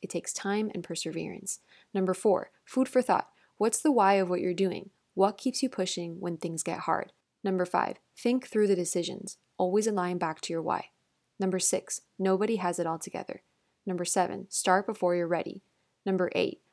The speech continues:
buy less, buy better, buy secondhand. Number nine, maybe those things you really wanted at one time would have been great, or maybe not,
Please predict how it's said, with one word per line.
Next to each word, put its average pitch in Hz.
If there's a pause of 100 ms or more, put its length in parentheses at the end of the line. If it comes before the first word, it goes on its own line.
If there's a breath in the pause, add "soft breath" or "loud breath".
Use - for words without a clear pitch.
(180)
buy 208
less, 202 (140)
buy 185
better, 170 (140)
buy 175
secondhand. 170 (200)
Number 196
nine, 190 (120)
maybe 208
those 277
things 208
you 190
really 185
wanted 175
at 180
one 208
time 220 (120)
would 202
have 208
been 180
great, - (180)
or 196
maybe 202
not, 190